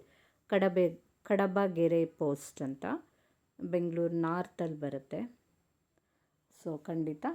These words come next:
ತುಂಬ ಚೆನ್ನಾಗಿದೆ. ಎರಡನ್ನೂ ನೋಡ್ಕೊಂಡು ಬಂದುಬಿಡ್ಬೋದು ನೀವು. ಪಕ್ಕದಲ್ಲೇ ರಾಘವೇಂದ್ರ ಸ್ವಾಮಿಗಳ, ಆಮ್, ಆ, ಕ್ಷೇತ್ರ ಸಹ ಇದೆ, ಇದು ಸಹ ಇದೆ, ನೋಡಿಕೊಂಡು ಬರ್ಬೋದು.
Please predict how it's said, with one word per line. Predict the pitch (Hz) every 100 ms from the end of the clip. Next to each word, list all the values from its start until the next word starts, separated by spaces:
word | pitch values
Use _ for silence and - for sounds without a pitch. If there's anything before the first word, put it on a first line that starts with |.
| -
ತುಂಬ | - 190 185
ಚೆನ್ನಾಗಿದೆ. | 185 165 147 143 147 220 349 _ _ _ _ _ 202
ಎರಡನ್ನೂ | 214 254 262 262
ನೋಡ್ಕೊಂಡು | 196 156 - 165 156
ಬಂದುಬಿಡ್ಬೋದು | 151 147 147 147 147 147
ನೀವು. | 143 143
ಪಕ್ಕದಲ್ಲೇ | 143 170 - 180 180 175 180 214
ರಾಘವೇಂದ್ರ | 160 151 160 156 160
ಸ್ವಾಮಿಗಳ, | - 151 151 147 143 143 143 - - - _ -
ಆಮ್, | 185 156 151 156 - - 147
ಆ, | 147
ಕ್ಷೇತ್ರ | 147 - 160 - 156
ಸಹ | - 160 147 135
ಇದೆ, | 131 302 392 _ - -
ಇದು | 180 175 165
ಸಹ | 147 139 135
ಇದೆ, | 135 254 - 156
ನೋಡಿಕೊಂಡು | 139 - 139 143 330 - - _ _ - 160
ಬರ್ಬೋದು. | 143 143 139 135 214 294